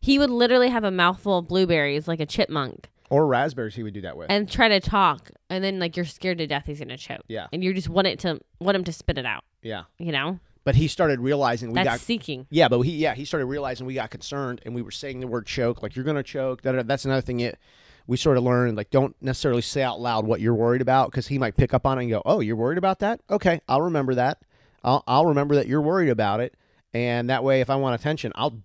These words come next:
Speaker 2: do it 'cause I know you're worried about it."
Speaker 1: Yep.
Speaker 2: He picks right up on that.
Speaker 1: The attention seeking is real. And it happens every day in some form.
Speaker 2: Yeah. Um, the,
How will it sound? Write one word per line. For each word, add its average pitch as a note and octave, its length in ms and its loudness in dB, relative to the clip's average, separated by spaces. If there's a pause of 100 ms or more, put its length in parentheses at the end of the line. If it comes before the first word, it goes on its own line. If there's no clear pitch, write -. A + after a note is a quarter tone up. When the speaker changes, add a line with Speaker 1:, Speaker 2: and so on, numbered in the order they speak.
Speaker 2:
do D3 200 2
it - 120 -6 (400)
'cause A#2 120 -4
I B2+ 60 2
know B2 120 0
you're G2+ 140 0
worried G#2 280 0
about D#2 240 -8
it." - 80 -16 (180)
Speaker 1:
Yep. F3 320 -2 (320)
Speaker 2:
He B2+ 380 -4
picks - 240 6
right C3 180 0
up B2 140 2
on G#2 120 0
that. E2+ 220 -6 (920)
Speaker 1:
The G#3 160 2
attention A#3+ 560 2
seeking G#3+ 500 -2
is F3+ 380 2
real. C#3+ 480 0 (680)
And G#3 140 2
it G3+ 80 6
happens C4 460 4
every F#3 280 2
day D#3 220 0
in C3 160 -8
some C#3+ 220 -4
form. B2+ 340 -12 (220)
Speaker 2:
Yeah. F#2 260 0 (540)
Um, A#2 440 0 (1040)
the, C3 640 2